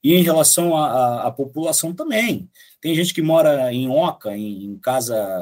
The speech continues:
feita de, de, de, sei lá, de terra até hoje? Tem, isso é verdade, principalmente essas pessoas que estão no altiplano, sabe? Que, que, que vão lá e fazem sua plantaçãozinha de batata, de qualquer coisa, elas ainda moram desse jeito.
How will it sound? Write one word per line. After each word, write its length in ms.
feita 360
de, 360
de, 460
de, 180
sei 160
lá, 140
de 100
terra 320
até 160
hoje? 300
Tem, 400
isso 180
é 20
verdade, 480
principalmente 520
essas 180
pessoas 380
que 80
estão 260
no 80
altiplano, 680
sabe? 380
Que, 220
que, 280
que 120
vão 220
lá 200
e 60
fazem 340
sua 240
plantaçãozinha 640
de 100
batata, 840
de 120
qualquer 380
coisa, 480
elas 280
ainda 200
moram 320
desse 240
jeito. 420